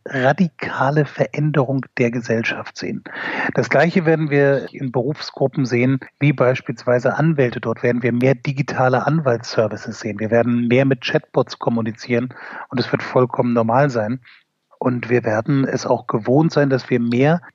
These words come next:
Dienstleistungen über Marktplätze einkaufen, als dass wir es jetzt von einem zentralen Unternehmen erledigen lassen.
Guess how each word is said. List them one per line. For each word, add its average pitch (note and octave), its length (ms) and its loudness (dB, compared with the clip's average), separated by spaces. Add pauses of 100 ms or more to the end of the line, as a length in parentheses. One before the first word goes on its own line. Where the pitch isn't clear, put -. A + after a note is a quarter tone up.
Dienstleistungen C#3 840 2
über C3 180 2
Marktplätze D3+ 1120 -2 (180)
einkaufen, C#3+ 720 0
als C3 240 -4
dass - 220 -4
wir C3+ 80 2
es - 100 -4
jetzt B2+ 140 -4
von B2 240 -2
einem A#2+ 340 0 (140)
zentralen B2+ 640 2
Unternehmen A#2+ 580 0
erledigen G#2+ 500 -4
lassen. - 400 -6